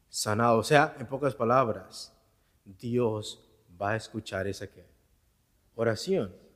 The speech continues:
Por eso al final el texto dice, "La oración eficaz del justo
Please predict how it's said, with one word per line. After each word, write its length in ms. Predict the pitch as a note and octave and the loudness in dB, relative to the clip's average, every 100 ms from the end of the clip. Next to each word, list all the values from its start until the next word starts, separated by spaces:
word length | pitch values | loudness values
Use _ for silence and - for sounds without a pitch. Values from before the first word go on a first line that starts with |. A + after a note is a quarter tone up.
| _ | _
Por 100 | A2+ | -2
eso 100 | A#2 | 0
al 100 | D3 | 0
final 260 | D3+ C3+ C#3 | 0 0 0
el 120 | C3 | 0
texto 300 | C#3 C3 C3+ | -4 -4 -2
dice, 800 | C3+ C#3 - A#2 - - - _ - | -2 -2 0 -2 -2 -14 -20 _ -14
"La 160 | F2+ | -12
oración 1120 | F2 F#2 F2 - - - A#2+ C3+ C#3+ C#3+ C#3+ - _ _ _ _ _ | -12 -12 -16 -12 -10 -4 -2 0 -2 -6 -10 -16 _ _ _ _ _
eficaz 1080 | - F2+ _ F2 _ A2+ B2+ C3+ - - - _ _ _ _ | -20 -20 _ -20 _ -6 -4 -6 -12 -16 -20 _ _ _ _
del 200 | _ E2+ _ | _ -20 _
justo 760 | _ E3+ F3+ - - D#3 D#3 | _ -6 -6 -8 -10 -10 -10